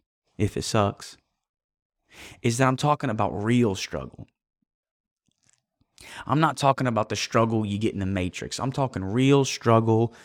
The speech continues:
that you cannot get when you're plugged in to the dogma of the day. You know, for instance, you can play ten football video games a week.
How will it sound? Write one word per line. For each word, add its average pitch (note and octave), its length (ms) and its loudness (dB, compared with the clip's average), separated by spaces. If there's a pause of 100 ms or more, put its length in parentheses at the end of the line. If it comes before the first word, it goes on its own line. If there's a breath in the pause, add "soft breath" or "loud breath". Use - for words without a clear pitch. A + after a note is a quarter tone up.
(240 loud breath)
that - 220 -2
you B2 100 4
cannot G#2+ 640 -2
get C3+ 260 2
when G2+ 140 0
you're G#2+ 120 2
plugged A2+ 480 0
in A2+ 300 2
to G#2 140 2
the G2 160 0 (340)
dogma A2+ 480 4
of G2+ 280 0
the G2+ 100 0
day. F#2 400 -4 (1700 loud breath)
You G#2+ 100 -4
know, A2+ 100 2
for B2 180 0
instance, A#2 380 0 (540)
you D#3 100 -2
can D3 180 0
play A#2+ 340 2 (140)
ten E3 680 -4 (240)
football D#3+ 560 0
video C3+ 400 4
games A#2 600 2
a G#2+ 100 0
week. B2 500 0